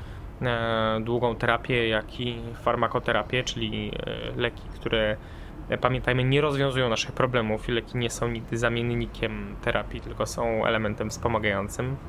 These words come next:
tak jak, nie wiem, em, zastrzyki czy krioterapia mogą być, e, elementem wspierającym do fizjoterapii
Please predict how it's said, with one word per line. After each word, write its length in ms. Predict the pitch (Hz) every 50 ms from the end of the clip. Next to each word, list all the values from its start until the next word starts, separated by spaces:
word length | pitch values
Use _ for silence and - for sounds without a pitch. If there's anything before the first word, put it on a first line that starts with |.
| - -
tak 180 | - - -
jak, 100 | - - - - - - - - - - - - - - - - - - - - - - -
nie 100 | 123 113
wiem, 240 | 117 107 107 107 104 - - -
em, 520 | - - 117 113 113 110 107 107 104 107 - - - - - - - - -
zastrzyki 640 | - 120 123 123 131 123 - - - 143 123 - 123
czy 120 | - 127
krioterapia 720 | - 127 127 120 - - 120 117 113 113 123 120 113 110 104
mogą 400 | 107 110 107 117 113 107 107 104
być, 400 | 110 - - - - - - -
e, 520 | 120 113 110 110 110 110 - - - -
elementem 380 | - 117 117 117 113 - 123 117
wspierającym 680 | - - - 123 117 113 107 110 110 - - 120 113 110
do 60 | 110
fizjoterapii 800 | - - 123 117 120 110 - - 110 104 - - 127 123 131